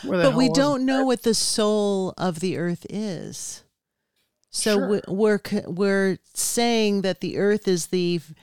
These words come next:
Speaker 2: human or the physical manifestation of itself. Well, what is the soul of the earth then? So
Speaker 1: That's a good question.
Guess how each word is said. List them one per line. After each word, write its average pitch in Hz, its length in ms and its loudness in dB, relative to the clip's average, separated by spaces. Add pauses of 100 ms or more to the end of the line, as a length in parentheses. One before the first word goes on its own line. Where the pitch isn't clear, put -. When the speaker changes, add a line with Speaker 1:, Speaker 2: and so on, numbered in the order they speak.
(160)
Speaker 2:
human 214 500 2
or 185 100 4
the 175 100 0
physical 196 460 2
manifestation 170 1500 -2 (260)
of 170 160 -2
itself. 165 680 0 (320)
Well, 180 440 2 (100)
what 190 220 2
is 185 180 2
the 185 100 -2
soul 175 400 0
of 151 140 -6
the 147 160 -4
earth 160 280 -4
then? - 420 -10 (580)
So 160 440 0
Speaker 1:
That's 151 120 -4
a 160 40 -8
good 151 200 -8
question. - 480 -8